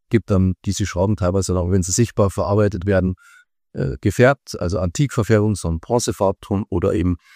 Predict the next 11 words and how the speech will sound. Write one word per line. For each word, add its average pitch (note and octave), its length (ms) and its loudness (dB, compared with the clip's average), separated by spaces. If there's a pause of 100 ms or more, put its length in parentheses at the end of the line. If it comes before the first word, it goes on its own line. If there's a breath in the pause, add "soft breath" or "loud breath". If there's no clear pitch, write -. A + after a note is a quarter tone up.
(200 soft breath)
in G2+ 100 0
der F#2 100 2
Fassade G2 360 2
gibt's G2+ 240 0
sie F2+ 100 0
auch E2+ 80 -2
noch, F2+ 280 -4 (100)
äh, D#2 180 -2 (100)
als - 220 -6
Blacks, - 480 0 (220)
schwarz, - 480 -2